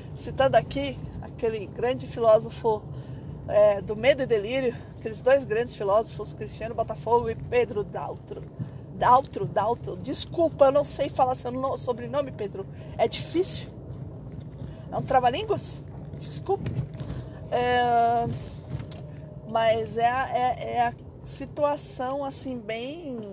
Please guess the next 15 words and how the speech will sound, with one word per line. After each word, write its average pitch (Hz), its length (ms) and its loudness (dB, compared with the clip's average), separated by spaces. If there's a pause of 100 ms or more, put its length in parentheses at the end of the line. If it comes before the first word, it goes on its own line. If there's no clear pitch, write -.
(840)
esdrúxula, 247 800 -4
sabe? 220 460 -4 (1040)
Que - 80 -4
a 220 40 2
gente 226 180 -4
tá 233 120 6
vivendo. 226 580 0
A, 208 260 0
a 247 60 6
gente 254 260 -4
ganhou. 392 540 6 (280)
Foi 285 120 2
uma 311 120 4
vitória 302 540 6
amarga. 311 520 4